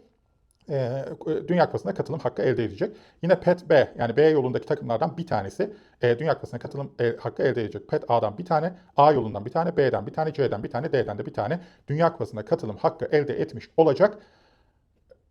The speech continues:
E, bakalım, e, bize kurada nasıl bir sonuç çıkacak.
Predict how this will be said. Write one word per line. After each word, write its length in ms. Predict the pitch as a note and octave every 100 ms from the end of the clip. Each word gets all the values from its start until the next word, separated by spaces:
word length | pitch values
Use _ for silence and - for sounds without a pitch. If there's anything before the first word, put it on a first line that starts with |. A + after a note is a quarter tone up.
| _
E, 340 | C3+ B2 A#2 G#2+
bakalım, 500 | F3 C3 D#3+ G#3+ - -
e, 180 | C3 B2
bize 360 | D#3 C#3 E3 -
kurada 460 | D#3+ C3 A2 D3+ D#3
nasıl 340 | D3+ B2+ G#2+
bir 140 | C3+
sonuç 480 | D#3+ - B2+ C3+ - - -
çıkacak. 360 | - G#2+ F2